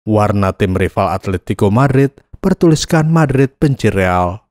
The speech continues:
Polisi mengatakan empat pria yang ditangkap di Madrid, tiga diantaranya adalah anggota kelompok radikal penggemar klub Madrid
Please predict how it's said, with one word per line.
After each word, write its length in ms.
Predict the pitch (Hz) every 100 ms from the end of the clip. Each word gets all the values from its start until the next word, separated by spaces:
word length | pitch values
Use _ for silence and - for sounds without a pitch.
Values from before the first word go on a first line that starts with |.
| _ _ _ _ _ _ _ _ -
Polisi 320 | 98 107 -
mengatakan 640 | 180 143 104 104 - 143
empat 320 | 147 131 107 -
pria 320 | 107 101 95
yang 240 | 95 95
ditangkap 400 | 98 101 101 - 110
di 80 | 110
Madrid, 480 | 98 95 107 139 -
tiga 240 | 104 95
diantaranya 640 | 95 90 98 98 101 104
adalah 320 | 95 92 92 98
anggota 480 | 104 95 95 120
kelompok 480 | 120 110 92 95 -
radikal 480 | 98 92 101 110 104
penggemar 560 | 120 104 98 92 92 -
klub 160 | 104
Madrid 480 | 139 165 151 123